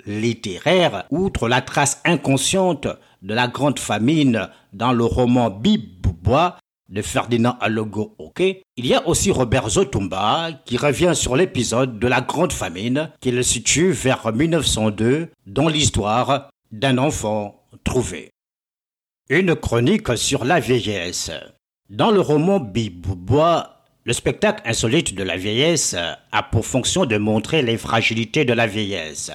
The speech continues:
De ce fait, son personnage central est le vieillard. On cite le vieux Ella, le vieux Bitégué, le vieux Mbadinga, la vieille femme pointue du corps de garde,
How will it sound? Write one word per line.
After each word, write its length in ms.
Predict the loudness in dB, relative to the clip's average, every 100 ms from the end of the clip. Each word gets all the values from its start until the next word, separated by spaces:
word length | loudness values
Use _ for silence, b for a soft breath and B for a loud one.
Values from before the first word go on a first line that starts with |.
| -16 _ 0
De 120 | 0
ce 200 | 2 -2
fait, 560 | 0 2 0 -2 -14 -12
son 220 | -6 -2
personnage 520 | -2 2 2 4 4
central 380 | 2 2 0 2
est 120 | 2
le 120 | 4 2
vieillard. 840 | 2 2 2 0 -2 -6 -14 -12 -4
On 120 | -2
cite 360 | 0 0 -2
le 140 | -4 -4
vieux 360 | -2 -4 -4
Ella, 540 | -8 -2 0 2 0 B -2
le 80 |
vieux 240 | 0 2 0
Bitégué, 840 | 0 -4 -4 -6 -6 -2 -2 -2 0
le 120 | 0
vieux 520 | 2 2 2 0 -8 -16 -16 -18 -20 -12
Mbadinga, 1120 | -8 0 0 2 0 0 0 -2 -2 -4 -4
la 160 | -2 2
vieille 160 | 2
femme 380 | 2 2 2 2
pointue 540 | 0 2 0 0 0
du 160 | 0 -10
corps 320 | -4 -4 -2
de 100 | -4
garde, 500 | -6 -8 -6 -6 -6